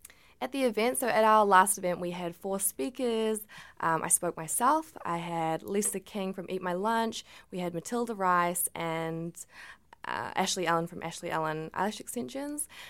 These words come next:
They shared their story, they shared their journey, um, and I just wanted the day to be about inspiring everyone that came.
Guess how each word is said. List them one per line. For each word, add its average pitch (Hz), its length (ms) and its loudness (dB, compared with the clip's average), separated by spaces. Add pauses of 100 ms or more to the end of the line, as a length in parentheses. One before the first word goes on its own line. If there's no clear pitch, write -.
(160)
They 175 260 4
shared 208 300 0
their 175 80 2
story, 262 460 0
they 185 80 0
shared - 220 -8
their 170 100 -6
journey, 208 760 0 (400)
um, 165 380 0
and 180 400 -2 (280)
I 190 120 2
just 196 160 0
wanted 175 180 -2 (220)
the 175 100 -6
day 170 220 2
to 180 100 -10
be 170 100 0
about 160 300 2
inspiring 156 960 0 (160)
everyone 160 360 -6
that - 120 -10
came. 247 300 -8